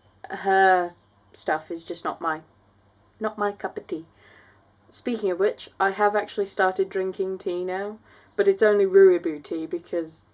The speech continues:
excuse me, um, <laughs> uh, because that's the only tea that I actually like. I'm going way off right now. Um, yes, uh, shut up, dog.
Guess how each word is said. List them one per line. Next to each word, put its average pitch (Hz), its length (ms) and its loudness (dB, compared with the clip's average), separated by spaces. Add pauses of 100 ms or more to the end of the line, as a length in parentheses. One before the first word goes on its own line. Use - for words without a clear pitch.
(640)
excuse 247 380 -8
me, 151 240 -8 (680)
um, 196 340 2 (380)
<laughs> - 680 -14
uh, - 220 -4
because 202 600 2
that's 196 260 0
the 196 160 2
only 180 200 -2
tea 175 220 -6
that 170 140 -6
I 165 160 -6
actually 170 280 -12
like. - 120 -16 (180)
I'm 339 180 6
going 196 400 4
way 254 640 6
off 175 380 2
right 170 260 0
now. 170 260 -2
Um, 202 180 -4 (360)
yes, 202 540 2
uh, 196 320 4 (680)
shut 330 200 2
up, - 220 -2
dog. 185 380 -2